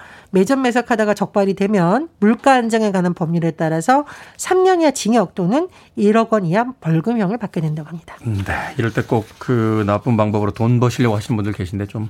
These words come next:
Speaker 2: 참아주시길 부탁드리겠습니다.
Speaker 1: 예, 소방서에 요소수 기부한다는 소식도 있잖아요. 뭐,
Speaker 2: 네.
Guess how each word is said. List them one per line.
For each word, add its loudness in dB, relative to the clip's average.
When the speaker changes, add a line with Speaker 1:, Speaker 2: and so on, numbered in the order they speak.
Speaker 2:
참아주시길 0
부탁드리겠습니다. -6
Speaker 1:
예, 4
소방서에 2
요소수 2
기부한다는 2
소식도 -4
있잖아요. 0
뭐, 4
Speaker 2:
네. 0